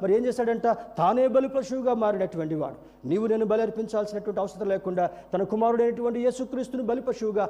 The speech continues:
అర్పించిన కారణాన్ని బట్టి ఈరోజు నీకు స్వేచ్ఛ కలిగింది, ఈరోజు నీకు రక్షణ కలిగింది, ఈరోజు నీకు విమోచన కలిగింది. ఆయన కుమారుడిగా జీవించేటటువంటి అనుభవాన్ని జ్ఞాపకం చేస్తున్నాడు. దేవుని బిడ్డలారా, it was a rescue.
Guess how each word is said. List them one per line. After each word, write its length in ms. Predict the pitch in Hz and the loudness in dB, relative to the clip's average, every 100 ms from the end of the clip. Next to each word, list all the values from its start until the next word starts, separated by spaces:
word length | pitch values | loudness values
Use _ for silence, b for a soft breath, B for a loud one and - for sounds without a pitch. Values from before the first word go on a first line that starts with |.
| - - | -4 -6
అర్పించిన 380 | 180 208 190 185 | -6 -6 -6 -6
కారణాన్ని 400 | 180 180 175 165 | -4 -2 -2 -2
బట్టి 320 | 165 165 156 B B | -2 -2 -6 B B
ఈరోజు 220 | 139 175 | 0 0
నీకు 160 | 180 175 | -2 -4
స్వేచ్ఛ 420 | - 190 208 208 | -4 -4 -4 -4
కలిగింది, 500 | 175 156 151 143 147 - B | -4 -4 -4 -6 -10 -12 B
ఈరోజు 220 | 165 202 | -2 0
నీకు 160 | 208 220 | -2 -2
రక్షణ 260 | 214 226 | -6 -6
కలిగింది, 540 | 233 202 175 165 160 151 B 147 | -2 -2 0 -2 -4 -6 B 0
ఈరోజు 240 | 202 214 | 2 2
నీకు 160 | 226 214 | 0 0
విమోచన 360 | 233 247 233 | 2 2 2
కలిగింది. 520 | 220 185 170 160 165 - B | 0 0 0 0 0 -2 B
ఆయన 140 | 143 160 | 0 0
కుమారుడిగా 580 | 196 196 196 185 185 - - | 2 2 4 4 4 2 -4
జీవించేటటువంటి 680 | 151 196 185 175 175 170 165 | 0 0 0 -2 -2 -2 -2
అనుభవాన్ని 480 | 170 175 170 165 156 | -2 2 2 2 0
జ్ఞాపకం 580 | - - 156 156 160 147 | -4 -6 -2 -2 -2 -2
చేస్తున్నాడు. 400 | 143 - 143 127 | -4 -2 -4 -4
దేవుని 480 | - - - 180 196 | -8 -20 -4 0 2
బిడ్డలారా, 280 | 190 185 180 B B 285 | 4 4 2 B B 0
it 80 | 208 | 2
was 280 | 175 147 143 | 2 2 0
a 40 | |
rescue. 460 | 156 156 - 214 | -2 -4 -4 -4